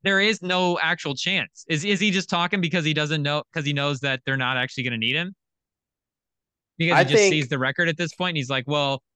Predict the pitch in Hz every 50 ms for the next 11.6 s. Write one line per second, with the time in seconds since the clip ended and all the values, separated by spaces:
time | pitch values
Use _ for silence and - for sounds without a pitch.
0 | _ _ - 160 180 190 175 165 - - 175 180 175 175 165 151 143 139 135 131
1 | 123 117 - - 127 123 120 117 107 123 117 107 - 143 143 139 - - 139 143
2 | 139 135 127 120 117 110 _ _ _ _ - 170 185 208 202 180 165 151 - 185
3 | 180 170 156 - 104 104 104 - - 98 101 160 147 - - 170 170 165 151 139
4 | 135 139 139 131 123 120 120 120 127 131 127 113 107 107 104 95 - 110 104 98
5 | 101 _ _ _ _ _ _ _ _ _ _ _ _ _ - 120 117 117 117 127
6 | 143 170 147 196 196 139 190 196 208 220 196 165 208 214 202 160 117 147 151 170
7 | 185 202 202 _ _ _ _ _ _ _ _ _ _ _ _ _ _ _ _ _
8 | _ _ _ _ _ _ _ _ _ _ - 127 131 143 139 208 208 196 196 185
9 | 170 160 156 143 135 127 120 147 175 170 156 - 139 151 160 202 190 185 170 147
10 | 143 151 156 147 139 139 147 147 143 135 131 127 117 - 135 131 131 123 120 117
11 | 117 113 113 107 - - 117 110 104 101 -